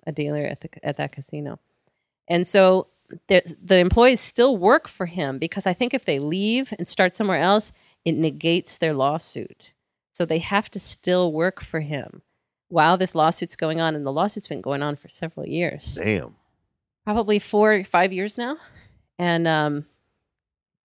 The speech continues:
Speaker 1: and also, he's the first casino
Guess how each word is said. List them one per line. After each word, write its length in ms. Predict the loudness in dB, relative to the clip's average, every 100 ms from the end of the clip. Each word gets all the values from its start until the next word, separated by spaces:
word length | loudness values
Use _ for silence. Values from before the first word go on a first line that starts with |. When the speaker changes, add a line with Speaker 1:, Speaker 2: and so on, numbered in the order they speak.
| _
Speaker 1:
and 580 | -4 -2 -2 -2 -6 -10 _
also, 340 | 4 4 4 0
he's 260 | 0 -4
the 100 | 0 -2
first 680 | _ 4 6 6 2 -4 -2
casino 720 | -2 -2 -2 2 2 2